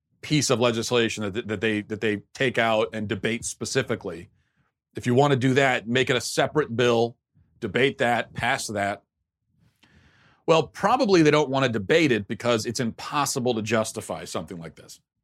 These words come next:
So l-, l-, let's just think about this now. You have to be twenty-one to buy a pack of cigarettes, or once this law passes, this bill, this spending bill passes, which it will, you have to be twenty-one to buy a pack of cigarettes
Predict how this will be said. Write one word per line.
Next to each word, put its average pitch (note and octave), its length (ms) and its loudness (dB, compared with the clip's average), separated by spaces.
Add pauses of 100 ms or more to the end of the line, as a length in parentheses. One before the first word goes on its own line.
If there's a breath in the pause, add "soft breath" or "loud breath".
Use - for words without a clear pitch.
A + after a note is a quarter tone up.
(640)
So D3 180 -4
l-, D#3 80 -8
l-, C#3+ 300 -14
let's F#3 160 2
just G#3 240 0
think D3+ 160 0
about G#2+ 240 2
this - 180 -8
now. D#2 160 -18 (1040 soft breath)
You D3+ 80 6
have E3 100 2
to E3+ 60 0
be F3 100 2
twenty-one C#3+ 920 2
to C#3 80 -4
buy C3+ 200 4
a B2+ 60 2
pack D#3 280 0
of C#3+ 60 -6
cigarettes, G2+ 720 -2 (720)
or C#3+ 360 6
once C#3 260 2
this C#3+ 220 2
law B2 240 4
passes, F#2 500 -4
this F#2+ 180 -8
bill, G2+ 320 -2 (100)
this G2+ 220 -10 (100)
spending A#2+ 380 0
bill F#2 140 -4
passes, E2+ 480 -8 (560)
which G#2 160 -4
it A2 100 -2
will, F#2 300 -2 (920)
you C#3 40 6
have C#3 60 4
to D3 80 2
be D3+ 80 4
twenty-one F#3 400 4
to E3+ 60 4
buy D3+ 160 6
a C#3+ 40 2
pack C#3 220 2
of B2 80 -4
cigarettes G2+ 600 0